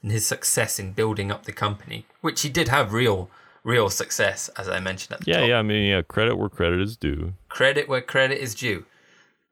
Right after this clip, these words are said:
Speaker 1: But the fact that he believed he had these special talents seems to have made, made him particularly likely to fall for the scam.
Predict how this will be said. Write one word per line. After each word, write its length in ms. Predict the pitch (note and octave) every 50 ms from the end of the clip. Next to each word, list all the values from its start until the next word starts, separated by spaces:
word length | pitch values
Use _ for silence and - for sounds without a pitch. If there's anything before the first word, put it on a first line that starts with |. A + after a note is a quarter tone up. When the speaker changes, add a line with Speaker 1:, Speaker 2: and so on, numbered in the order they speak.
| _ -
Speaker 1:
But 340 | - A2+ G2+ G2 - - - - _ _ _ _ _ -
the 100 | A2+ G#2+
fact 320 | - - - D3+ - - B2
that 100 | A#2+ -
he 140 | A2+ A#2 A2
believed 520 | G#2+ A2 A2 A2 A#2+ B2 A#2+ A2+ G2+ -
he 60 | G2+ F#2+
had 180 | G2 G2 F#2+
these 160 | G2 F#2+ -
special 340 | - - A2+ G#2 - - F#2+ -
talents 420 | - - G#2 F#2+ F2 - - -
seems 200 | - G#2+ F#2+ -
to 100 | - G2
have 60 | F#2 G#2+
made, 340 | G2+ G2 G2 - - - - _
made 260 | - G#2+ G2+ G2 G2 -
him 140 | G2+ F#2
particularly 720 | - G#2 - - - A2 - - G#2+ G2+ G2 F#2+ F#2+ F#2+ F#2+
likely 560 | - G2 F#2+ G2 - - - - - - - _
to 120 | - - -
fall 280 | - - G#2+ G#2 G2
for 100 | - -
the 100 | - G2 F#2+
scam. 340 | - - - G#2+ A#2+ B2+